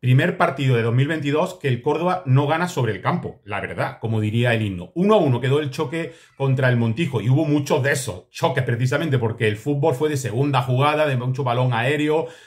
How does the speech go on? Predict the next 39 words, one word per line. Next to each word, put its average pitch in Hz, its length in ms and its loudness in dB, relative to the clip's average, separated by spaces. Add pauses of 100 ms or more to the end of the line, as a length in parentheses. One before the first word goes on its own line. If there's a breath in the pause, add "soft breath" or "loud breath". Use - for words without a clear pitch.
(100)
eh, 120 360 0 (120)
mm, 110 760 -6
botes 135 340 2
altos 139 300 0
con 131 160 0
el 123 180 -2
césped 131 300 -2
artificial 127 640 0 (260 loud breath)
y 165 100 -10
la 156 160 2
primera 170 320 2
consecuencia 180 640 0
de 143 80 2
ese 156 200 -4
empate 180 420 0
es 180 100 -2
que - 120 -4
el 135 120 2
Córdoba 180 480 2
no 156 220 0
ascenderá 160 760 0 (100)
en 135 140 -4
Cáceres 170 400 0
el 143 100 -2
próximo 147 360 0
domingo, 143 440 -2 (200 loud breath)
que 117 100 -6
la 110 80 -2
estadística 127 440 -2
ya 143 160 2
daba 143 260 2
alguna 123 520 0
opción. 131 420 -2 (260 loud breath)
Pero 143 180 4
las 143 160 2
lecturas 147 320 0
son 185 160 0
más 202 200 2
positivas 190 720 -2